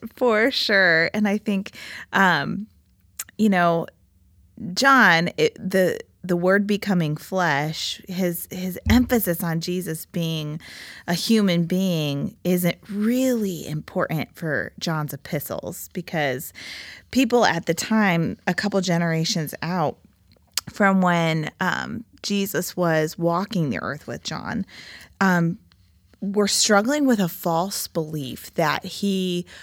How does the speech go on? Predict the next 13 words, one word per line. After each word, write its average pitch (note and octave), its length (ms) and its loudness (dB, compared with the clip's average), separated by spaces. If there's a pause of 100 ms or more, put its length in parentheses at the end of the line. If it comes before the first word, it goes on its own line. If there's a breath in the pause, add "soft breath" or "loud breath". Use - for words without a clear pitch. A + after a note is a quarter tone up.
(180 loud breath)
couldn't G#3+ 340 2
really D#3+ 540 0
be C#3+ 580 -4 (480)
human. C3+ 760 -2 (260)
Um, D#3+ 460 -2
they F3 140 2
were E3+ 100 6
called D#3+ 320 0
Gnostics. - 880 -4 (460 loud breath)
And, F3+ 760 4
um, E3+ 220 0
so F#3+ 200 2
John, C4 640 2